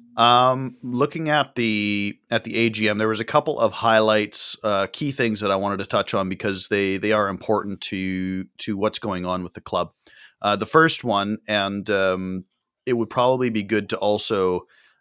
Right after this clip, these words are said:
you know, maybe bring in somebody like Anna at some point in time, uh, to discuss this. But the, the big one, the club president, uh, Hess Grunwald, um,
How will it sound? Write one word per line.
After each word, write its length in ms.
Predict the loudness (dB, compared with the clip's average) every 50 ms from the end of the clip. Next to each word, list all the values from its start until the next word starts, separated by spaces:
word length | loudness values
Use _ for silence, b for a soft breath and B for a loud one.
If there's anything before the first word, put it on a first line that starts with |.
| b _
you 180 | -12 -8 -6 -4
know, 140 | -4 -4 -4
maybe 280 | -4 -4 -2 -2 -2
bring 280 | -2 -2 -2 -2 -2 -2
in 180 | -2 -4 -4
somebody 300 | -6 -6 -6 -4 -4 -2
like 260 | 0 -2 -2 -4 -6 _ _ _ -4
Anna 460 | -2 -2 0 -2 -2 -2 -2 -2 -4
at 100 | -4 -4
some 180 | -4 -4 -4 -4
point 240 | -4 -4 -4 -4 -6
in 40 | -8
time, 520 | -6 -4 -2 -2 -2 -2 -4 -6 -8 -8 -8
uh, 240 | -6 -6 -4 -4 -6
to 140 | -8 -10 -12
discuss 460 | -10 -8 -6 -2 0 0 0 0 -2
this. 200 | -4 -4 -4 -2
But 220 | -2 0 -2 -2 B B B B B B B B
the, 140 | -2 -2 0
the 120 | 0 4
big 160 | 4 4 4
one, 240 | 6 4 2 2 0 -2
the 240 | -2 0 2 2 0
club 340 | 0 2 4 4 4 4 2
president, 720 | 0 2 2 2 2 0 -4 -4 -4 -4 -6 -6 -8 -10 -6 -2
uh, 220 | 0 0 0 0
Hess 240 | 0 0 0 0 -2
Grunwald, 640 | -2 -2 -2 -2 0 0 2 2 4 2 2 -2 -6 _ _ -4
um, 560 | -2 0 2 0 0 -2 -4 -6 -10 -12 -12